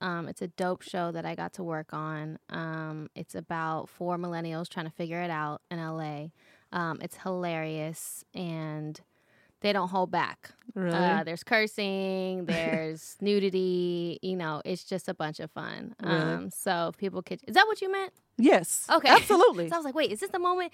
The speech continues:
Speaker 1: where I
Speaker 2: Yes,
Speaker 1: talk about
Speaker 2: this
Speaker 1: what I'm
Speaker 2: is,
Speaker 1: doing?"
Speaker 2: yes.
Speaker 1: Okay,
Speaker 2: Yes,
Speaker 1: cool. 'Cause I
Speaker 2: you're
Speaker 1: was like,
Speaker 2: good.
Speaker 1: "Otherwise,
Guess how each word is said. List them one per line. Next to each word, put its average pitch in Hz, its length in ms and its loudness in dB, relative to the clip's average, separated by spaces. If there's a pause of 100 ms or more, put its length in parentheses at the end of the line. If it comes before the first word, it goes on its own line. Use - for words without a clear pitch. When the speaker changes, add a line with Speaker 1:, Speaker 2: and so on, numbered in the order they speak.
Speaker 1:
where 294 160 10
I 440 40 12
Speaker 2:
Yes, 320 120 12
Speaker 1:
talk 339 80 8
about 330 160 4
Speaker 2:
this 359 140 12
Speaker 1:
what 330 80 6
I'm 359 80 10
Speaker 2:
is, 311 60 6
Speaker 1:
doing?" 339 220 6
Speaker 2:
yes. 349 680 10
Speaker 1:
Okay, 269 180 4
Speaker 2:
Yes, 240 180 10
Speaker 1:
cool. 262 140 8
'Cause 277 100 -2
I 226 80 8
Speaker 2:
you're 254 80 12
Speaker 1:
was 254 100 4
like, 247 100 10
Speaker 2:
good. - 40 8
Speaker 1:
"Otherwise, 240 580 8